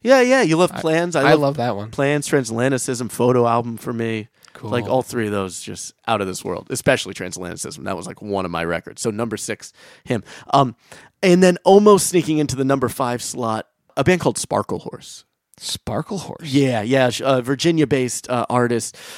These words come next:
Speaker 1: uh, really just a guy, Mark Linkus, who unfortunately, uh, took his own life maybe eight years ago at this point. But, uh, his music, every record, I think he has four. Uh, and then some great collaborations with guys like Danger Mouse.
Speaker 2: Oh, wow.
Speaker 1: And, uh,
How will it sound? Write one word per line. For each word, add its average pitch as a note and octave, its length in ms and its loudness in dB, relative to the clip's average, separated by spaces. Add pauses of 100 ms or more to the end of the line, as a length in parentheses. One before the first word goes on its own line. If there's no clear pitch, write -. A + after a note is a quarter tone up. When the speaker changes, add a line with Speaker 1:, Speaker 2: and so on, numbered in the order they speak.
(100)
Speaker 1:
uh, C3+ 180 0
really C#3+ 220 4
just A#2+ 160 0
a A#2+ 40 -4
guy, A#2 320 0
Mark A#2 220 0
Linkus, B2 440 -4
who A#2 100 0
unfortunately, G#2+ 560 -4
uh, G2+ 180 -4
took C#3+ 160 -2
his G#2+ 100 0
own G2+ 140 0
life G#2+ 460 -2
maybe C3+ 400 -8
eight A2+ 180 -6
years G#2+ 280 -2
ago G2+ 300 -4 (320)
at - 140 -8
this A#2+ 160 -2
point. A#2 240 -2
But, A2+ 160 -2 (140)
uh, A2+ 160 -2
his B2+ 280 -2
music, A2+ 300 0
every A#2 260 0
record, G#2 560 -4
I A2+ 120 -2
think A#2 200 -8
he A2+ 100 -6
has F#2+ 140 -4
four. G2 600 -2 (600)
Uh, A#2+ 200 0
and C3 120 0
then A#2+ 120 -2
some A#2+ 120 -4
great C3 260 2
collaborations A2 640 -2
with G#2+ 120 -6
guys G#2+ 280 -4
like G#2 200 -8
Danger G#2 300 -6
Mouse. A2+ 480 -8 (140)
Speaker 2:
Oh, B2 160 0
wow. F2+ 120 0
Speaker 1:
And, G2+ 360 -2
uh, G2 220 0